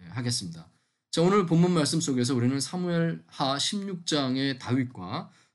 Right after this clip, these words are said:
또 십칠 장의 아히도벨이라는 사람을 비교하면서 이제 생각을 해보면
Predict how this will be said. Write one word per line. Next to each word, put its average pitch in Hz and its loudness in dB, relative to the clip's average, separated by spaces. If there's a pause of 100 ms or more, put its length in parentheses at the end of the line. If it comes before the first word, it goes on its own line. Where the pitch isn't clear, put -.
또 156 0
십칠 208 -2
장의 165 0
아히도벨이라는 175 0
사람을 156 -2
비교하면서 156 2
이제 101 -6
생각을 131 -4
해보면 107 -6